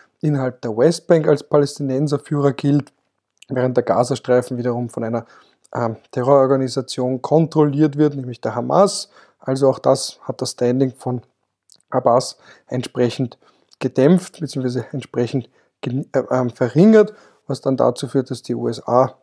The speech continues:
eben ohne ihn hier vorgegangen sind. Was natürlich dazu führt, dass er nach innen und eben auch nach außen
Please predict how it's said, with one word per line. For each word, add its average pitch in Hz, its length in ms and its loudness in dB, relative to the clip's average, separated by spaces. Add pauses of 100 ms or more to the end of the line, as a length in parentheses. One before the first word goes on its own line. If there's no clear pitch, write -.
eben 123 240 -6 (300)
ohne 139 260 0
ihn 127 220 -6
hier 113 200 -6
vorgegangen 120 480 0
sind. 113 200 -10
Was 113 100 -6
natürlich 139 440 0
dazu 123 360 0
führt, 147 280 -2
dass 131 140 -4
er 120 100 -2
nach 117 200 -6
innen 165 300 4
und 165 240 -2
eben 147 160 0
auch 120 140 0
nach 123 160 -6
außen - 380 -6